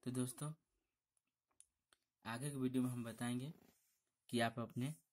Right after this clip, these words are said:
लैपटॉप में किस तरह से एंटीवायरस डाउनलोड कर सकते हैं और किस तरह उसको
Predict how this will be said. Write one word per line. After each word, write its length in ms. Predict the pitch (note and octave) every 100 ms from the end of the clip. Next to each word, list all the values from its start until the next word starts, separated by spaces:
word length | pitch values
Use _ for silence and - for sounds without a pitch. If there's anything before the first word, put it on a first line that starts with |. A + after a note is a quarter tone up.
| A2
लैपटॉप 500 | A2 A2+ - C3 B2+
में 200 | C3 E3 _ _ _ _ _ _
किस 240 | - C3 -
तरह 220 | B2 A#2+
से 260 | - C3 C#3 _ _ _ G#2+
एंटीवायरस 600 | A#2 A2+ A2+ G#2+ A#2 A#2
डाउनलोड 460 | G#2+ G#2+ A2+ A#2+ - _ _ _ _ _ _ _ _ _ _ _ _ -
कर 120 | B2
सकते 360 | A2+ A#2 A2+ B2
हैं 180 | C3+ C#3
और 120 | G#2
किस 300 | - A#2 A#2+
तरह 200 | A2+ A2+
उसको 360 | A2 - A#2